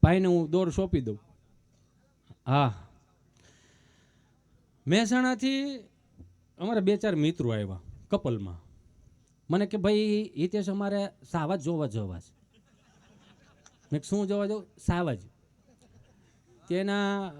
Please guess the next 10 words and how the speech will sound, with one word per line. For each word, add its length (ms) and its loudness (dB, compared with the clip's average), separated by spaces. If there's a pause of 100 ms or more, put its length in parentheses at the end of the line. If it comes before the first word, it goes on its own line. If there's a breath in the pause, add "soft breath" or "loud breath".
વાઈફે 380 2
એવું 200 2
કીધું 300 2
કે, 360 -2 (360 soft breath)
"હા 80 2
હિતેશભાઈ, 380 -2
અમારે 180 -2
સાવજ 400 -4
જોવા 200 -2
છે." 200 -12